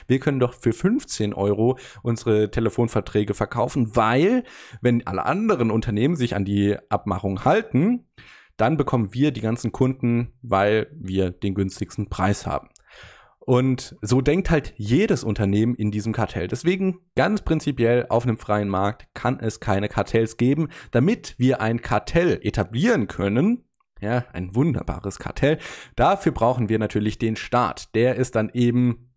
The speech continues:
äh, zum Beispiel mit einer Lizenz. Äh, du musst eine Lizenz haben, um Telefonanbieter werden zu können. Und, ähm, die Preise werden auch gesetzlich geregelt. Und dann haben wir eben dieses höhere Glied in der Kette sozusagen,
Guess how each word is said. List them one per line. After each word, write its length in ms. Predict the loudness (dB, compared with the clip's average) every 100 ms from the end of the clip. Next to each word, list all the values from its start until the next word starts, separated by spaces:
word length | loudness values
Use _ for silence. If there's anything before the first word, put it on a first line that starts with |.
| _
äh, 300 | -2 2 0
zum 140 | 0
Beispiel 320 | -2 0 0 0
mit 200 | 0 -2
einer 180 | -4
Lizenz. 720 | -4 -6 0 0 0 -2 -8 -14 -20 -20 -20 -20 -8
Äh, 200 | -2 -2
du 120 | 2
musst 340 | 2 2 0 -2
eine 200 | -2 -2
Lizenz 560 | -4 -2 0 0 -2
haben, 320 | 0 0 0
um 180 | -2 -4
Telefonanbieter 920 | 0 0 2 2 2 0 0 -2 0 2
werden 200 | 2 0
zu 160 | -2
können. 400 | 0 0 0 -4 -10 -20 -20 -4
Und, 520 | 0 2 0 -4 -2
ähm, 440 | 2 4 2 0 -4 -2
die 140 | 0
Preise 500 | 0 0 2 2 0
werden 220 | 0 -2
auch 320 | -2 -2 -2 -10 -6
gesetzlich 520 | -2 -2 -2 -4 -4
geregelt. 360 | 0 2 2 0
Und 100 | 0
dann 240 | 2 2
haben 160 | 0 0
wir 160 | 0
eben 320 | 2 2 0 -2
dieses 380 | 0 0 0 -6 -4
höhere 540 | 0 2 2 4 2
Glied 380 | 2 0 0 -2
in 140 | 0
der 100 | 0
Kette 320 | 0 -2 -4 -4
sozusagen, 680 | -4 -4 -2 0 0 0